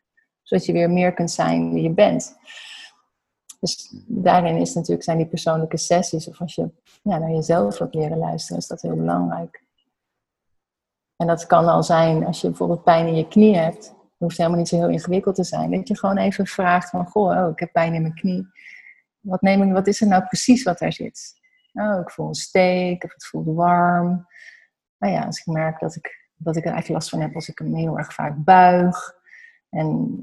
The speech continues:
en, eh, als ik fiets en ik, eh, ik wil de heuvel op, dan, eh, komt die, komt die klem te zitten." En dus, eh, nieuwsgierig te zijn naar je eigen klacht.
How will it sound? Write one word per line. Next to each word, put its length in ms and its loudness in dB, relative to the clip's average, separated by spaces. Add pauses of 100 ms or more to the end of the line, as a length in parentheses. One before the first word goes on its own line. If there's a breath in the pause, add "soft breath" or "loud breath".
en, 540 -6
eh, 200 -8
als 160 -8
ik 80 -10
fiets 280 -4
en 100 -4
ik, 160 -8
eh, 160 -4
ik 100 -8
wil 220 -4
de 100 -2
heuvel 300 0
op, 140 -6
dan, 220 -6
eh, 140 -12
komt 200 -4
die, 160 -4 (140)
komt 200 -8
die 120 -8
klem 320 4
te 120 -2
zitten." 720 2 (540 loud breath)
En 100 -2
dus, 200 -2
eh, 220 -4 (760)
nieuwsgierig 680 4
te 100 4
zijn 320 4
naar 140 2
je 60 4 (100)
eigen 600 0
klacht. 640 -4